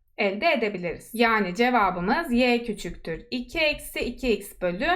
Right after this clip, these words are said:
üç olacak. Yeni bir soruyla devam ediyoruz. Bu kez de karşımızda bir eşitsizlik sistemi var. Nasıl çözüyorduk hatırlıyorsunuz değil mi?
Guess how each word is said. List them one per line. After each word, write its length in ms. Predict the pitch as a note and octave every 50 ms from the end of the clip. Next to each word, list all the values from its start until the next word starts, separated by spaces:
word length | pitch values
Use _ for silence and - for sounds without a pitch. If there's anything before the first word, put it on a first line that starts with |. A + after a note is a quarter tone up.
| G4+ G4+ - - - - - - - - -
üç 200 | - F#4 F#4 -
olacak. 340 | A#3 F#3 E3+ E3+ - - - -
Yeni 420 | C#4 D#4+ G4 G#4 G#4 G#4+ G#4+ G#4+
bir 180 | G#4 G#4 G#4 G#4+
soruyla 760 | G#4 - - - G4+ D4+ C#4+ E4 F4+ F4+ E4 D4 B3 G#3+ G#3
devam 420 | F#3+ F#3 F3+ F3+ F3+ F3 F3 F3+
ediyoruz. 600 | F3 F3 F3 - F3+ F3+ F3+ F3+ G#3+ D#4+ G4 A4 A4 - - _ _ _
Bu 140 | - G#4 G#4
kez 340 | G#4 F#4 E4 C#4 A3+ G3+ F#3
de 140 | F3+ E3+ -
karşımızda 800 | - B3 C#4 C#4+ C4+ C4+ - A#3 G3+ F#3 F#3+ - B3 B3 B3 -
bir 260 | C#4+ D#4 F#4 F#4+ - - _ _ _ _ _ -
eşitsizlik 760 | C#4+ D#4 - D4 B3 - - - G#3 G3+ A3 D#4+ G#4 G4+ -
sistemi 580 | - - B3 A#3 - - - G#3 G3+ G3 F3+
var. 240 | E3+ E3 D#3+ E3+ G#3
Nasıl 200 | B3 C#4+ C#4 -
çözüyorduk 500 | - A#3 G3+ F#3+ F#3+ G3 F#3+ G3 - -
hatırlıyorsunuz 760 | C#4 B3 - - A#3 A3+ A#3 G3 F3+ F#3 - F3 E3+ F3+ - _
değil 180 | D#4+ F#4 F#4
mi? 180 | C#4+ G3 D#3 -